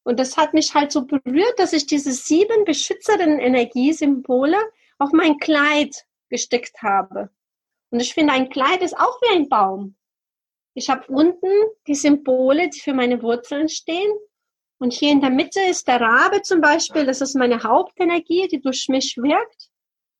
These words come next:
Der Rabe steht so für die Weise. Und hier die Ärmel, wenn ich sie hochmache, sind ja auch wie Baumstämme und so, und so, ja, die in alle Richtungen gucken.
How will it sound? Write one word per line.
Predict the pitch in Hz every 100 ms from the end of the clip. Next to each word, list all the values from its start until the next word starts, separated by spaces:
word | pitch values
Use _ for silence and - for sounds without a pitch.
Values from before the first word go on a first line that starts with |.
| -
Der | 220
Rabe | 240 254 262
steht | - 294 262
so | - 262 254
für | 277
die | 233 208
Weise. | 214 196 254 339 381 427 440 _ _ _ _ _ _
Und | 247 233
hier | - 277 320 - - - _ _ -
die | -
Ärmel, | 233 220 269 349 440 453 - _ _ _
wenn | 247
ich | 247
sie | 277
hochmache, | 262 247 285 339 359 415
sind | 403 339
ja | 330
auch | 381 466
wie | 285 269 226 -
Baumstämme | 214 247 220 214 196 196 - _ - - 320 302 247 202 -
und | 220 208
so, | -
und | - 208 226
so, | 214 240
ja, | 214 285 381 _ _ _ _ _ _ _
die | 254
in | 247
alle | 226 233
Richtungen | 247 262 254
gucken. | 240 220 226 214 -